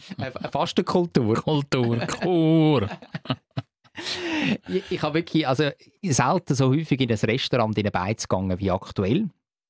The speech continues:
Speaker 1: Ähm,
Speaker 2: Es sei dir gegönnt, lieber Jonathan.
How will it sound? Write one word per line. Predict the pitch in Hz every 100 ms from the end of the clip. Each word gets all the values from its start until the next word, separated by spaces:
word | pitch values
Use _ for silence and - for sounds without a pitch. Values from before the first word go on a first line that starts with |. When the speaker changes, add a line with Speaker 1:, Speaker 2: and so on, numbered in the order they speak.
| _ _ _ _ _ _ - - _
Speaker 1:
Ähm, | 113 110 110 113 113
Speaker 2:
Es | 127
sei | - 107 120
dir | 143
gegönnt, | 135 120 131 208 151 - 135
lieber | 147 143
Jonathan. | 139 135 110 - 98 87 104